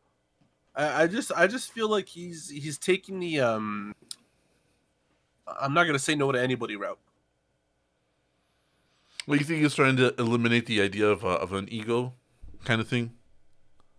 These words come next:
Speaker 1: No, I think, I think, yeah, eliminate, yeah, yeah. Yes, I feel like he's like, "I'm not gonna, I'm not gonna fucking, like, um,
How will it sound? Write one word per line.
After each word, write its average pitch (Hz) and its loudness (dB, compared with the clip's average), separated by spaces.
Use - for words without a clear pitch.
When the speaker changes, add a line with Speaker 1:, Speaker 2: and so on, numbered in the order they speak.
Speaker 1:
No, 170 4
I 120 -4
think, 202 -6
I 190 4
think, 208 -10
yeah, 208 6
eliminate, 170 4
yeah, 135 6
yeah. 110 -6
Yes, 113 -8
I 123 -2
feel 143 -4
like 143 -2
he's 135 -6
like, 131 -2
"I'm 170 4
not 180 6
gonna, 151 0
I'm 160 6
not 196 8
gonna 156 2
fucking, 139 0
like, 113 0
um, 101 -10